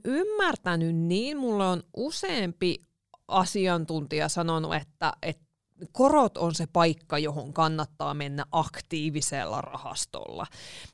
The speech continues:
Ja nyt mä yritän selittää tän. Jonne ehkä yritti selittää tätä mulle tossa, mut mä en oo ihan <laughs> varma, että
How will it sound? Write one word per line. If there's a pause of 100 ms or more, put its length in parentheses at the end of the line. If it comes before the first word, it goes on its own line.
(120)
Ja (680)
nyt
mä
yritän
selittää
tän. (880)
Jonne
ehkä
yritti
selittää
tätä
mulle
tossa,
mut
mä
en
oo
ihan
<laughs>
varma,
että